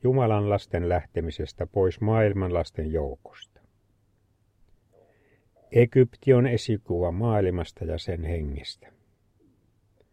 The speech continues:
Faarao on kuva sen hallitsijasta, pimeyden ruhtinaasta. Ylittäessään Punaisen meren, johon vastaavasti Faarao sotajoukkoinen hukkui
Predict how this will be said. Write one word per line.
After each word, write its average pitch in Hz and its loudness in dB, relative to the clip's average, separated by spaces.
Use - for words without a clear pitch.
Faarao 92 0
on 101 0
kuva 110 0
sen 110 0
hallitsijasta, 95 -2
pimeyden 82 -4
ruhtinaasta. 76 -12
Ylittäessään 135 2
Punaisen 120 4
meren, 107 4
johon 101 -2
vastaavasti 101 -2
Faarao 117 4
sotajoukkoinen 95 -2
hukkui 117 0